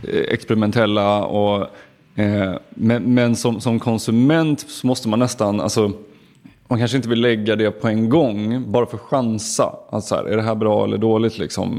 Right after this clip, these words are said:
med, när det är en prisklass som är som den är liksom. Men jag tror att man behöver komma in på liksom, om, om det då är på en tillställning som är en restaurang eller en provning eller någonting. Och då börjar man fatta.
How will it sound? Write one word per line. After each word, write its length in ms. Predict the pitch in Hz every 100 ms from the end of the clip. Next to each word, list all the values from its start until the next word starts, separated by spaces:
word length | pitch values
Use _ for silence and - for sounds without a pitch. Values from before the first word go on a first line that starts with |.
| 107
med, 120 | 101
när 160 | 107
det 60 | 101
är 40 |
en 100 | 101
prisklass 580 | 101 110 101 117 110 - -
som 140 | -
är 240 | 113 117 92
som 200 | - 104
den 100 | 117
är 180 | 117
liksom. 360 | 85 - - - - - - -
Men 140 | -
jag 120 | 101 98
tror 100 | 104
att 60 |
man 140 | 104 104
behöver 180 | 104
komma 300 | 104 113 110
in 460 | 110 135 107 110 143 - - - - -
på 120 | 113
liksom, 380 | 104 107 101 98 - -
om, 320 | 110 110 110
om 200 | 101 110
det 80 | 107
då 160 | 113
är 100 | 127
på 100 | 123
en 60 | 104
tillställning 720 | 95 98 - 98 95 95 92
som 180 | 101 98
är 440 | 95 95 90 92 - -
en 100 | 101
restaurang 580 | 101 95 101 92 92 90
eller 180 | 90 95
en 160 | 104
provning 520 | 101 110 95 101 113 110
eller 140 | 101
någonting. 480 | 95 90 95 92 107 - - - -
Och 160 | 117
då 340 | 104 107 151 127
börjar 200 | 113 104
man 160 | 104
fatta. 480 | 107 113 - 131 90